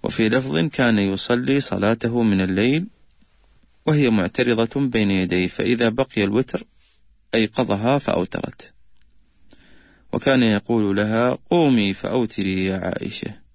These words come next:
ولذلك استحب جماعة من أهل العلم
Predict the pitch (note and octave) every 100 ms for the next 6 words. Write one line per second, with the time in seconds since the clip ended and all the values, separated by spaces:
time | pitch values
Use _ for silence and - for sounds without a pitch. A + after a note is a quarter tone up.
0 | _ _ _ - _ _ - - _ -
1 | _ - - - - - A2 C3 B2 A2+
2 | G#2+ - G#2+ A2 A2+ G#2 G2+ G2+ F#2+ G2+
3 | G2 F#2 - G2 F#2+ - F#2+ - - G#2
4 | B2